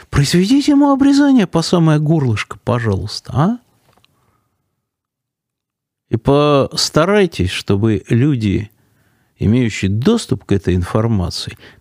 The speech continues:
перестали уезжать из страны хрен знает куда, а также сноситься со своими друзьями,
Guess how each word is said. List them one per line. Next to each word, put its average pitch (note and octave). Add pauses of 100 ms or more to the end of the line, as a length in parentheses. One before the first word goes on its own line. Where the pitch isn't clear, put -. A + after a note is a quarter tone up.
(200)
перестали A2
уезжать F#2+
из -
страны G2+ (920)
хрен F#2
знает F2
куда, C4+ (440)
а C#3
также G3+
сноситься B2
со -
своими G2
друзьями, B2